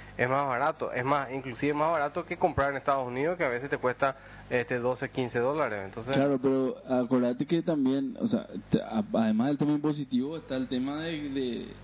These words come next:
Speaker 2: del tamaño del mercado. O sea, cuanto más grande es tu mercado, más baratos son algunos costos y vos podés repartir
Speaker 1: De
Speaker 2: alguna,
Speaker 1: acuerdo.
Speaker 2: qué sé
Speaker 1: No, no,
Speaker 2: yo.
Speaker 1: no,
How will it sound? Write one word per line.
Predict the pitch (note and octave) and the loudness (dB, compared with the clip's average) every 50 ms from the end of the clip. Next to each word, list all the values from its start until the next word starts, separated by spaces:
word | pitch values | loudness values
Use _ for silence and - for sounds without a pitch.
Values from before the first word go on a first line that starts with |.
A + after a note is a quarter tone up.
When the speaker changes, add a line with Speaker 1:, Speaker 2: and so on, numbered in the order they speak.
| - - - - - - - - - - - - - - - - G3 | -20 -20 -20 -20 -20 -20 -20 -20 -20 -20 -20 -20 -18 -16 -10 -6 0
Speaker 2:
del | C3 B2 B2+ B2+ B2 | 2 2 2 2 2
tamaño | - C3+ B2 A#2+ A#2+ B2+ C3+ C#3+ D3 | 0 2 2 2 2 2 2 2 2
del | D3+ D#3 | 2 0
mercado. | D#3+ D#3+ C#3+ A2+ - - D3+ E3 F3+ D#3 C3 | 0 -2 -4 -4 -2 -2 0 0 0 0 -2
O | B2+ | 0
sea, | B2+ C3 | 0 0
cuanto | A#2+ C#3 C3+ B2+ C#3+ C3 | 0 0 0 2 2 2
más | B2 C#3 D#3 E3 | 2 2 2 0
grande | E3 E3 E3 F3 | 0 0 0 0
es | F3 | 0
tu | - F#3 | 0 0
mercado, | F#3 F#3+ F3+ D#3 - D#3 D3+ E3 F3 | 2 0 0 2 2 2 2 2 0
más | E3 D#3 C#3+ C#3+ D3 | 0 -2 -2 -2 0
baratos | D3+ D3 C3+ C3 C3 C3 D3+ D#3 C#3+ | 0 0 2 2 0 0 -2 -2 0
son | D#3 D3 | 0 0
algunos | D3+ D3+ C#3 C3 C3 C#3 C#3+ C3+ | 2 2 2 2 2 2 0 0
costos | - - B2+ B2 A#2+ - E3 | 2 2 2 2 2 2 2
y | D3+ | 2
vos | C3+ B2+ C3 C3 | 2 2 2 2
podés | C3+ B2+ B2+ B2+ B2 | 2 2 2 2 0
repartir | C3 C3+ C3 C#3 C3 A#2 - - B2+ C3 B2+ - | -2 0 0 0 0 0 2 2 2 2 0 -2
Speaker 1:
De | - B2+ A#2+ | -2 0 0
Speaker 2:
alguna, | A#2+ A2+ A2 G#2 G#2 A#2 B2+ C3+ | 2 2 2 2 2 2 2 2
Speaker 1:
acuerdo. | C#3 C#3+ C#3+ A#2 G#2+ G#2 | 2 0 0 -2 -2 -2
Speaker 2:
qué | G#2 C3 | -2 0
sé | B2+ | 0
Speaker 1:
No, | C#3+ D3 | 2 2
no, | D3 C#3+ C#3+ | 2 0 0
Speaker 2:
yo. | |
Speaker 1:
no, | C3+ C3+ C#3 C3+ C3 B2+ B2 | -2 -2 -4 -4 -4 -4 -6